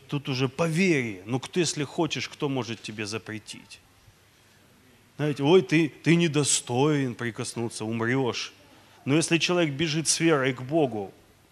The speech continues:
он найдет способы не убить этого человека, а исцелить, воскресить.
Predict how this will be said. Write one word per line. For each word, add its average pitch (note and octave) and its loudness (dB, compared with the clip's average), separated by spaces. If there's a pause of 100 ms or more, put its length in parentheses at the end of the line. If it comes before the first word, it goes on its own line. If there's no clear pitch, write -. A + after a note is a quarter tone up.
(160)
он C3 -2
найдет D3 0
способы C3 -2
не C3 2
убить B2+ -4
этого G#2 -8
человека, G2+ -10
а G#2 -8
исцелить, A#2+ -8
воскресить. G#2+ -12